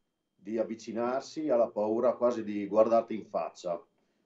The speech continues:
Abbiamo ideato una cosa molto semplice che potrebbe far parte della salvaguardia proprio della gente, perché mi fa paura pensare quando riapriranno quello che sono i locali,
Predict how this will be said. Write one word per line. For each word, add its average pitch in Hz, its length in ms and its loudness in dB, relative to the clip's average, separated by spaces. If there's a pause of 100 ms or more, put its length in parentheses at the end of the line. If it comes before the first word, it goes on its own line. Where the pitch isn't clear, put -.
Abbiamo 139 800 4
ideato 117 960 4
una 113 200 -6
cosa 120 280 2
molto 131 340 0
semplice 131 920 2 (200)
che 113 120 -8
potrebbe 120 420 4
far 117 400 8
parte 123 420 2
della 113 220 4
salvaguardia 117 720 2
proprio 113 260 -12
della 98 220 -4
gente, 101 440 -6 (320)
perché 107 280 -2
mi 110 240 -4
fa 113 520 6 (600)
paura 135 460 8
pensare 123 720 0
quando 131 260 -2
riapriranno 123 840 -2
quello 117 200 -2
che 113 120 -8
sono 113 520 0
i 107 60 -4
locali, 104 760 2